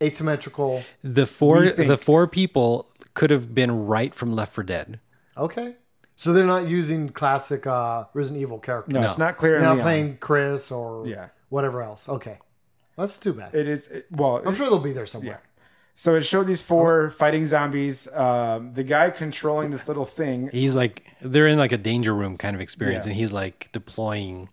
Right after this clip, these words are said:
Speaker 1: Oh, boy.
Speaker 2: monsters on him.
Speaker 1: Oh, that's gonna be one of the players probably. He's like,
Speaker 3: Yes, but here's, wait, wait, it gets
Speaker 1: his,
Speaker 3: better.
Speaker 1: his gameplay is gonna be, like, almost like a puzzle game, like, how do I kill
Speaker 3: It,
Speaker 1: them?
Speaker 3: no, it gets better.
Speaker 2: It gets
Speaker 3: So it,
Speaker 2: better.
Speaker 3: it shows him deploying these zombies,
Speaker 1: Yeah.
Speaker 3: and then, oh, he deploys a licker,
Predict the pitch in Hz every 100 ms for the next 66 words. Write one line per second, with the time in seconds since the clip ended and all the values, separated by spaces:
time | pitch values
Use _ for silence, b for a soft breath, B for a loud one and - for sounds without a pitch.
0 | 143 120 135 120 127 120 107 101 - 92
1 | 92 87 98 170 170 165 156 - 165 151
2 | 147 139 151 139 135 156 139 127 120 131
3 | 123 117 123 123 120 135 131 - - 139
4 | 135 170 170 165 139 135 139 147 170 185
5 | 156 196 165 165 147 156 147 139 151 143
6 | 139 127 147 156 151 131 117 - 151 139
7 | 135 127 120 127 131 113 - 147 139 113
8 | 113 143 147 139 147 123 156 117 101 B
9 | B 107 165 143 98 147 131 - 151 160
10 | 160 156 143 139 - 139 139 135 127 117
11 | 104 95 - 202 131 143 147 143 139 143
12 | 135 110 131 127 135 127 123 131 131 107